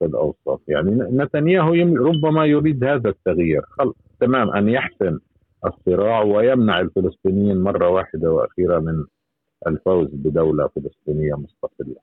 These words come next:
ولكن، آه، لا تجري الرياح بما تشتهي سفن، آه، نتنياهو، لأنه تغيير وجه الشرق الأوسط يمكن أن يتم في اتجاه معاكس لما يرغب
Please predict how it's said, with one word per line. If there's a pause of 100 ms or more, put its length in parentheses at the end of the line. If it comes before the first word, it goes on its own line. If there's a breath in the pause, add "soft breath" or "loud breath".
(600)
ولكن، (100)
آه،
لا
تجري
الرياح
بما
تشتهي
سفن،
آه، (560)
نتنياهو، (800)
لأنه
تغيير
وجه
الشرق
الأوسط
يمكن
أن
يتم (500)
في
اتجاه
معاكس
لما
يرغب